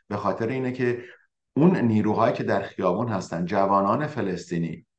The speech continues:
تظاهراتی که ما در دانشگاه‌ها و در دانشگاه‌های، در شهرهای لندن تا سیدنی دیدیم، تظاهراتی که ما در، اه، آمریکا، اه، در دانشگاه‌های آمریکا دیدیم،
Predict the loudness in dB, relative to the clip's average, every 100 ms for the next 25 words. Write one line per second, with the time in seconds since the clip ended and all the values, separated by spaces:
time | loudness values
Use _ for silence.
0 | -4 0 4 6 6 4 2 0 -2 0
1 | 0 2 0 0 -4 -4 -2 0 0 2
2 | 2 2 2 0 0 -2 -2 -4 -6 -2
3 | 0 2 2 2 2 2 2 2 2 0
4 | 0 -2 -2 -4 -4 -4 -6 -2 -2 0
5 | 0 0 -4 -12 -20 -4 2 4 6 8
6 | 8 6 2 0 2 2 2 2 0 -2
7 | -8 _ -6 -4 -2 -2 -4 0 2 2
8 | 0 0 -2 -4 -16 _ _ -4 -2 2
9 | 2 2 0 0 -2 -4 0 0 0 -2
10 | -4 -6 -8 -8 -12 -14